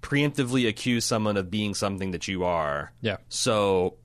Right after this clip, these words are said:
Speaker 1: they're defending themselves against it, and it puts the idea that you are that thing far out of their mind.
Speaker 2: Yeah.
Speaker 1: So, I don't know,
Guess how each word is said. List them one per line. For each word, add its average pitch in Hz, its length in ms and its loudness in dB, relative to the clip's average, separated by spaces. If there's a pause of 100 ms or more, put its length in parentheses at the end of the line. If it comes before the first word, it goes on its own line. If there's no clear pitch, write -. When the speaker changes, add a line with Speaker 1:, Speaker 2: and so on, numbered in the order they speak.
Speaker 1:
they're 147 240 2
defending 127 460 0
themselves 120 500 0
against 101 460 -4
it, 101 180 -2
and 98 160 -2
it 92 80 -6
puts 127 200 -2
the 113 120 -4
idea 107 340 -2
that 92 160 -6
you 110 140 0
are 101 100 4
that 92 200 -2
thing 95 600 -2
far 107 340 0
out 95 140 0
of 85 60 -4
their 82 100 -4
mind. 73 460 -6 (120)
Speaker 2:
Yeah. 92 180 -4 (220)
Speaker 1:
So, 101 460 0 (1040)
I 104 140 2
don't - 20 2
know, 110 180 0